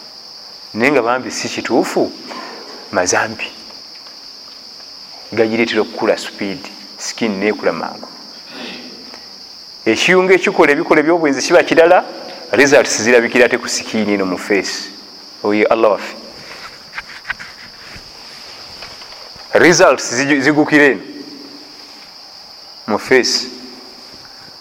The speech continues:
we zirabikira. Bwe bamala okukozesa skin, ne banafuya omubiri, ng'omubiri gwennyini guno. Amazambi ganafuya omubiri.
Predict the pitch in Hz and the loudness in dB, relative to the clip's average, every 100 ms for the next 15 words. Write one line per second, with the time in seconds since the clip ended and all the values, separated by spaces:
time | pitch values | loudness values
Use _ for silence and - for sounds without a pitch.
0 | - - - - 104 101 107 101 101 - | -20 -20 -12 -2 0 4 2 2 -2 -4
1 | - - - - - - - - - - | -6 -12 -20 -20 -20 -20 -20 -20 -20 -20
2 | - - - - - - - - - - | -20 -20 -20 -20 -20 -20 -16 -12 -12 -12
3 | - - - - 131 160 156 170 170 - | -14 -16 -8 2 4 4 4 2 2 0
4 | 156 170 175 165 170 117 110 123 120 - | -2 0 0 0 -4 -2 0 2 0 0
5 | 117 92 98 101 - - - - - 107 | 0 0 -2 -2 -6 -10 -18 -18 -10 -2
6 | 117 110 104 104 95 95 98 90 - - | 0 2 0 2 0 0 -2 -4 -8 -14
7 | - - - - - - - - - - | -18 -20 -20 -20 -20 -20 -20 -20 -20 -20
8 | - - - - 87 113 113 101 107 87 | -20 -20 -16 -8 0 2 2 4 2 0
9 | - 95 92 90 | -4 -4 -4 -6